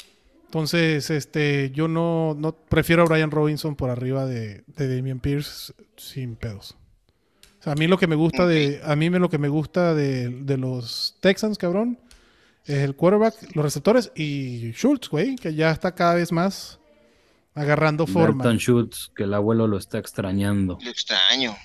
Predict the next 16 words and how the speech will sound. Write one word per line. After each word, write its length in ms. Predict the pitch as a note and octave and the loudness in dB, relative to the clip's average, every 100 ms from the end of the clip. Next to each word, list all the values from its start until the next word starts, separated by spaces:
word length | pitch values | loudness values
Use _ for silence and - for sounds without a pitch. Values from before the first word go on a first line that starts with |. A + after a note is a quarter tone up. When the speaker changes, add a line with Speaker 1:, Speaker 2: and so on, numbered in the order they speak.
| - _ _ - - A2+ | -20 _ _ -10 -10 -8
Speaker 2:
lo 60 | |
extraño. 540 | G#2+ - G2+ G2 A#2+ G#2 _ _ _ _ _ | -10 -6 -2 -2 -2 -8 _ _ _ _ _
Pero 220 | - G#3 G#3+ | -4 -2 0
Ferguson 420 | D4 D#4 C4+ C#4 | 0 0 -2 0
no 120 | B3+ | 2
lo 80 | B3 | 2
ha 40 | |
hecho 140 | A3 G#3 | 0 -2
tan 180 | C#3+ | -4
mal, 200 | C#3+ D#3+ | -4 -4
¿eh? 180 | A#2+ G3 | -4 -6
O 460 | D3 - _ - - | -8 -14 _ -10 0
Speaker 1:
No, 20 | G#3+ | 2
Speaker 2:
sea, 180 | C4+ | 4
Speaker 1:
no, 100 | B3+ | 2
no. 260 | A3+ B3 A#3+ | -2 -6 -10